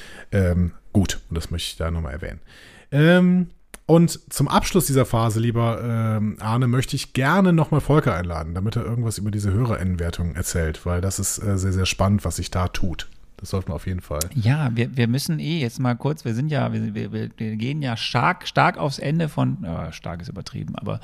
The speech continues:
Speaker 2: es ist ja jetzt nicht mehr, es ist noch einiges, aber es zeichnet sich das Ende der Phase vier, das heißt,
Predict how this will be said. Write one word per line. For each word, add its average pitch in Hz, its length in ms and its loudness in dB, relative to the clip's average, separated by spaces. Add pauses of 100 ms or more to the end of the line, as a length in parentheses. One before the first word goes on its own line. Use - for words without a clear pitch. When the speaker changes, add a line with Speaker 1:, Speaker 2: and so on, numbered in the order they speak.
(540)
Speaker 2:
es - 100 -18
ist 131 140 -10
ja 139 80 0
jetzt 123 180 -2
nicht 139 140 0
mehr, 120 320 0 (340)
es - 160 -12
ist - 220 -4
noch 139 140 0
einiges, 147 480 -4
aber 110 180 -10
es - 240 -12
zeichnet 147 420 -4
sich - 160 -12
das 110 180 -6
Ende 120 260 0
der 120 120 -2
Phase 107 280 -6
vier, 135 260 -4
das - 220 -6
heißt, 107 320 -2